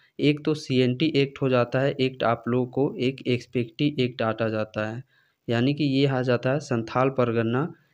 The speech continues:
टेनेंसी एक्ट, संथाल परगना काश्तकारी अधिनियम, और ये आप लोग को लाया गया था उन्नीस सौ उनचास ईस्वी में, जिस समय गवर्नर जनरल थे राजगोपालाचारी।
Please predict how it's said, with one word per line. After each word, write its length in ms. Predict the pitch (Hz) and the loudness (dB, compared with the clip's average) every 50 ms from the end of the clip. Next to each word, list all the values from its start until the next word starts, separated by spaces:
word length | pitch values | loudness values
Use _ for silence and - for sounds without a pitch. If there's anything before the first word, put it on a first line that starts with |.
| _ _ - | _ _ 0
टेनेंसी 520 | 123 113 117 117 117 113 - - - 151 160 - - | 0 2 2 2 0 0 -2 -2 -2 -2 -2 0 0
एक्ट, 320 | 117 117 110 - - - - - - _ | 0 0 0 -2 -6 -14 -16 -16 -16 _
संथाल 420 | - - 120 113 110 - 127 127 131 | -4 -2 -2 -2 -2 -2 -2 -2 0
परगना 380 | 127 127 120 113 120 120 123 135 | 0 0 0 0 0 0 -2 -2
काश्तकारी 640 | 135 - 113 113 - 135 127 - - 120 117 127 131 | -2 -2 -2 -2 -2 -4 -8 -4 -2 -2 0 0 0
अधिनियम, 440 | 123 113 110 110 110 110 113 113 113 | 0 0 0 -2 -2 -2 -2 -2 -4
और 260 | - - 117 120 117 | -6 -4 -4 -4 -2
ये 280 | 113 120 123 - 147 147 - | -2 0 0 0 0 0 -2
आप 140 | 120 120 - 123 | -6 -6 -4 -4
लोग 120 | 123 123 | -4 -2
को 100 | - 131 | -2 -2
लाया 280 | 120 117 117 117 120 120 | 0 0 0 0 0 0
गया 200 | 117 117 113 113 | -2 -2 -4 -4
था 160 | 113 - 131 135 | -4 -4 -4 -6
उन्नीस 380 | - - 117 113 120 123 127 - | -4 -4 -4 -2 -2 -4 -4 -4
सौ 180 | 127 139 160 - _ _ - - - _ _ _ | -4 -4 -4 -4 _ _ -20 -20 -20 _ _ _
उनचास 460 | - 117 113 113 - 123 120 123 123 - - | -2 -2 -2 0 0 2 2 2 0 0 -6
ईस्वी 260 | 113 - - 117 113 | -8 -6 -4 -4 -2
में, 200 | 110 110 107 - - - _ _ | -2 -2 -4 -6 -8 -14 _ _
जिस 220 | 120 123 127 123 - | -4 -4 -4 -2 -2
समय 220 | 127 120 123 131 120 | -2 0 0 0 0
गवर्नर 340 | 117 113 113 113 123 127 123 | 2 0 2 2 2 0 0
जनरल 360 | 113 117 113 113 120 123 123 | 0 -2 0 2 0 0 0
थे 140 | - 131 147 190 - _ _ _ _ _ _ _ | -2 -2 -4 -4 -6 _ _ _ _ _ _ _
राजगोपालाचारी। 1600 | 117 110 110 113 127 135 131 117 113 110 110 - 110 110 110 113 123 139 156 - _ _ _ - - 113 110 107 110 110 107 | -2 0 2 4 4 2 2 2 0 0 0 0 0 0 2 2 2 0 0 -4 _ _ _ -4 0 2 2 2 2 0 -2